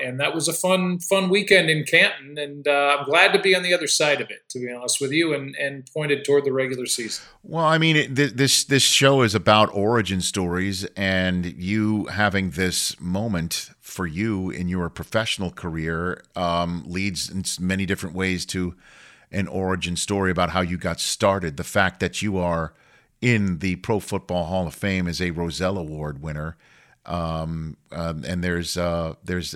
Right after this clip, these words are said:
Speaker 2: there's a lot of bucks on the wall, man.
Speaker 1: <laughs>
Speaker 2: That's what, what, what, how does that land for you? I mean, wh-, how does
Speaker 1: Um,
Speaker 2: that actually sit for you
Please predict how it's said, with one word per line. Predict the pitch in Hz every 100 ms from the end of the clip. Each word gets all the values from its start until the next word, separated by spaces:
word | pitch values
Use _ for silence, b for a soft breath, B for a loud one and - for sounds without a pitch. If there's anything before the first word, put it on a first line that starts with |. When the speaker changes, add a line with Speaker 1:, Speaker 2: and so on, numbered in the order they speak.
| -
Speaker 2:
there's | 87 82
a |
lot | 87 90
of | 78
bucks | 104 98 - - -
on | 87 82
the |
wall, | 73 85 73 65
man. | 65 64 - 123
Speaker 1:
<laughs> | -
Speaker 2:
That's | 226 90 - - B B B B
what, | 107 120 -
what, | 98 127 139 -
what, | 107 131 - - - -
how | 101 151
does | 196
that | 151 131
land | 85 98 113 69 - _ _
for | - 87
you? | 69 65 -
I | 87
mean, | 90 85
wh-, | 87
how | 92 95
does | 95
Speaker 1:
Um, | 92
Speaker 2:
that | 90
actually | 107 - 107 92 87 -
sit | - - 113 - _ - - - _
for | - 190
you | 143 -